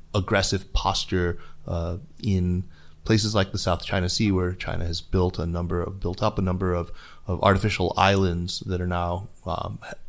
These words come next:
militarized in some cases. It's in its dispute over the Senkaku or Diaoyu Islands with Japan. It's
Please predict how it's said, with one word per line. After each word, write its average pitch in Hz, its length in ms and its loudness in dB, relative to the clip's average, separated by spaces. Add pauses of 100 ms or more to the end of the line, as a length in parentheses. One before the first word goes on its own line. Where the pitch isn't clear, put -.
militarized 110 720 4
in 87 80 -4
some 87 160 -4
cases. 90 400 -6 (300)
It's 90 280 0
in 90 360 2 (260)
its - 240 -4
dispute 98 640 2 (120)
over 87 500 2
the 90 120 0
Senkaku 92 500 2
or 90 160 2
Diaoyu 98 440 2
Islands 90 480 0
with 90 220 -4
Japan. 98 540 0
It's - 260 -2